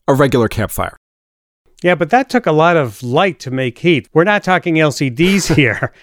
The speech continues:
Speaker 2: And campfires can be smoky, and, and the one thing about them is that they stay in place, right?
Speaker 1: Right, you're not carrying the campfire around.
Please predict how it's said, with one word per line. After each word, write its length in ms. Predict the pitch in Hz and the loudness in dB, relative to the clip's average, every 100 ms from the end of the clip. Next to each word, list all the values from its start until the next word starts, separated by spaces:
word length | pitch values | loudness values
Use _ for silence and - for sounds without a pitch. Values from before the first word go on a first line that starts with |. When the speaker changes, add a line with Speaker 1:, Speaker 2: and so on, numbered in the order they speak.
| - - - | -20 -20 -8
Speaker 2:
And 460 | 180 151 151 139 | -2 0 0 -2
campfires 760 | - 196 262 - 165 160 165 - | -2 0 0 2 2 2 0 -2
can 160 | 156 | -4
be 160 | 139 147 | -2 -2
smoky, 840 | - - 175 247 285 190 160 170 | -4 -2 2 2 2 2 2 2
and, 320 | 165 160 160 | 0 -2 -2
and 180 | 170 156 | -2 0
the 60 | 156 | 2
one 200 | 208 247 | 2 2
thing 180 | 240 220 | 0 0
about 360 | 180 208 214 | 2 0 0
them 140 | 254 240 | -2 0
is 180 | 208 | 0
that 180 | 196 196 | 0 -2
they 160 | 208 185 | -2 -4
stay 260 | - 214 | -2 0
in 140 | 208 175 | 0 0
place, 420 | 202 208 117 - | 0 2 0 -4
right? 320 | 131 139 175 | -2 0 0
Speaker 1:
Right, 360 | 151 156 139 117 | 2 4 4 2
you're 100 | 131 | 2
not 220 | 139 147 | 2 2
carrying 400 | - 143 135 127 | 0 2 4 4
the 80 | 123 | 4
campfire 640 | - 120 - 117 104 98 | 2 0 0 0 2 0
around. 340 | 95 98 - | -2 -2 -4